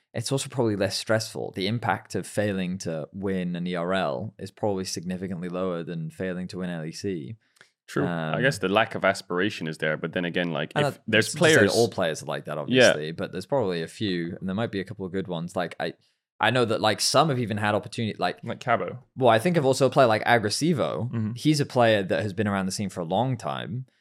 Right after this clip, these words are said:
Speaker 1: and I'm not saying that he lacks ambition. That's not my point. My point is that, like, he's been in L E C.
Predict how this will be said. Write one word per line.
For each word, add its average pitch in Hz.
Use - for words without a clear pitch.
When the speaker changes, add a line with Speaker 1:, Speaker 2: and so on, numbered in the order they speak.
Speaker 1:
and 113
I'm 123
not 123
saying 110
that 95
he 104
lacks 95
ambition. 85
That's 76
not 62
my 71
point. 78
My 107
point 107
is 95
that, 87
like, 82
he's 104
been 143
in 120
L 90
E 80
C. 82